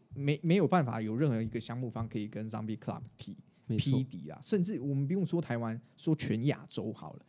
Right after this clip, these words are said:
Speaker 2: 对。
Speaker 1: 甚至在全世界，我都觉得 Zombie Club 他们的技术性跟一些，呃，端出来的东西，老实说，我都觉得非常强。
Speaker 2: 是。
Speaker 1: 而且就是最近也是公布，在六月六号公布跟这个，呃，H T C Vive 的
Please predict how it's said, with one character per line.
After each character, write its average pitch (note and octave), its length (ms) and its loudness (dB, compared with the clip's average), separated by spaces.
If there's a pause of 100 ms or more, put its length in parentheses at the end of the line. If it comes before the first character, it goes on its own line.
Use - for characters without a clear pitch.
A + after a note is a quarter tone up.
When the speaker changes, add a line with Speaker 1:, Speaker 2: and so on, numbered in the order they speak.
Speaker 2:
对。 A2+ 220 -2
Speaker 1:
甚 F#3 220 0
至 F3+ 80 -2
在 F3+ 120 0
全 A#2+ 280 -4
世 D3+ 160 -6
界， C#3 160 0
我 G#2+ 100 -2
都 B2+ 120 0
觉 A2 140 -4
得 A2+ 80 -8
Zombie A2 280 -8
Club - 240 -10 (100)
他 A#2 180 -8
们 G2+ 200 -8
的 - 140 -10
技 B2 200 -6
术 A2 140 -6
性 - 280 -8 (500)
跟 A2+ 180 -4
一 A2 140 -2
些， G#2+ 400 -2 (300)
呃， F2+ 280 -6
端 C3 160 4
出 C3 140 2
来 A2 100 4
的 G2+ 60 -2
东 A2+ 200 -4
西， A2+ 120 -4
老 G#2+ 140 -2
实 G#2+ 80 -6
说， A2+ 120 0
我 G2+ 120 -2
都 A2+ 120 0
觉 G#2+ 100 -6
得 G#2 60 -4
非 G#2+ 100 -4
常 G#2 160 -6
强。 D#3+ 320 -8 (240)
Speaker 2:
是。 - 240 -8 (120)
Speaker 1:
而 A#2 80 -4
且 G#2+ 240 -2
就 B2 220 -4
是 A#2 340 -2 (120)
最 C#3+ 200 0
近 B2 260 -2
也 G#2 120 -6
是 B2 180 -4
公 A#2+ 200 -6
布， A#2+ 120 -4
在 B2+ 100 0
六 C3 120 4
月 B2+ 140 6
六 B2 160 2
号 A#2 100 0
公 A#2 260 -4
布 A#2 140 -2
跟 G#2+ 220 -6
这 A2+ 80 -6
个， G2 260 -8 (340)
呃 G#2 120 -8
，H - 320 -6
T A#2+ 160 -2
C A#2 140 -2
Vive A#2 280 -4
的 - 100 -14